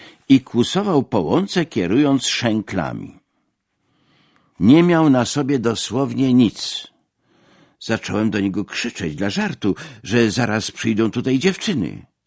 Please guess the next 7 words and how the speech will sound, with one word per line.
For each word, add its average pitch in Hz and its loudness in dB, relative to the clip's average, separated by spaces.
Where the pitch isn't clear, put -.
Koń 151 2
musiał 98 0
się 82 -8
widocznie 80 -8
wystraszyć 76 -10
mojego 76 -6
wołania 69 -10